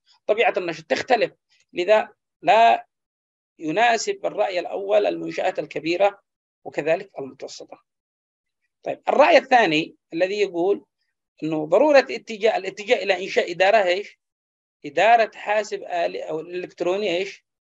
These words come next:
مستقلة، تم إعدادها بشكل إيش؟ مستقل، ما تكونش تابعة لأي إدارة، لكنها، وهذا عمل تحت خط، تتبع رئيس مجلس الإدارة كأي إدارة أخرى،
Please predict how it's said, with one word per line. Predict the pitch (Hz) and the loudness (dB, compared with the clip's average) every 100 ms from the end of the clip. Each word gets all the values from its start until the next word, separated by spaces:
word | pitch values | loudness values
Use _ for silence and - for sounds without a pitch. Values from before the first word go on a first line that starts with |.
| _ _ _ _ _ 202 | _ _ _ _ _ -6
مستقلة، | 247 - 208 196 175 143 - _ _ _ _ | -4 -2 -2 0 0 -2 -10 _ _ _ _
تم | 165 180 | -8 -8
إعدادها | 147 165 170 208 | -8 -6 -4 -4
بشكل | 208 202 196 160 | -6 -8 -8 -6
إيش؟ | 170 - _ _ _ _ | -8 -12 _ _ _ _
مستقل، | - 226 - 165 147 | -12 -10 -6 -6 0
ما | 220 | 2
تكونش | 220 240 - | 2 -2 -2
تابعة | 208 202 185 | 2 2 2
لأي | 196 196 175 | 0 -2 -8
إدارة، | 156 139 131 - _ _ _ _ - - - | -8 -8 -8 -12 _ _ _ _ -20 -20 -2
لكنها، | 165 254 302 294 294 254 240 214 220 240 320 - _ _ _ _ _ _ - | 6 8 8 4 2 2 4 2 4 2 2 -4 _ _ _ _ _ _ -4
وهذا | 160 165 165 | 0 2 0
عمل | 170 160 | -2 -6
تحت | - - | -10 -20
خط، | - 160 190 _ _ _ - _ _ _ _ _ _ _ _ _ _ _ _ _ _ _ _ _ _ _ | -2 0 0 _ _ _ -20 _ _ _ _ _ _ _ _ _ _ _ _ _ _ _ _ _ _ _
تتبع | - - 220 302 254 | 4 4 4 6 6
رئيس | 233 254 220 | 6 4 0
مجلس | 220 208 190 | -4 -4 -6
الإدارة | 165 143 135 151 | -6 -4 -4 -4
كأي | 151 214 220 | -2 0 0
إدارة | 185 190 170 | 2 4 2
أخرى، | - - | 0 -12